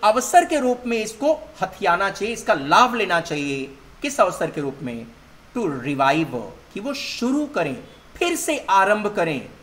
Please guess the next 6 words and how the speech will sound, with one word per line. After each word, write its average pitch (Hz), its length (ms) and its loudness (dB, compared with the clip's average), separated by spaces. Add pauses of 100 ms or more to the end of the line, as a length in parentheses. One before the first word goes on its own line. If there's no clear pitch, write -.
(240)
the 160 220 2 (160)
stalled, 170 680 2 (420)
रुके 220 560 0
हुए 214 360 2 (600)
process, 165 540 -2 (380)
यानी 165 240 0